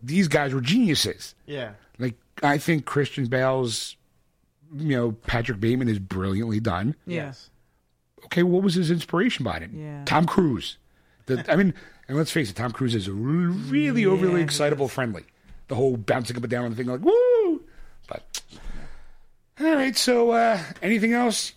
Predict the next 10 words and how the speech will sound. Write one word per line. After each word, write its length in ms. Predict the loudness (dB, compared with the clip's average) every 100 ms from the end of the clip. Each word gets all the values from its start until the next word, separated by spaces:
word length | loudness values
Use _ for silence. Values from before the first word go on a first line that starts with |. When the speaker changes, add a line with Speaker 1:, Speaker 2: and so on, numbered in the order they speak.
| -10
Speaker 1:
you 80 | 0
guys 220 | 0 0
wanna 120 | -2
cover? 480 | 0 2 2 0 -4 -12 _ _ _ _ _ _ -18
Speaker 2:
I'm 340 | -12 -10 -12
covered 300 | -12 -12 -10
out. 220 | -12 -14 -18 _ _ _ _ _ _ _
Speaker 3:
I'm 120 | -4 -2
Speaker 1:
Erica? 440 | 0 0 0 0
Speaker 3:
good. 100 | -6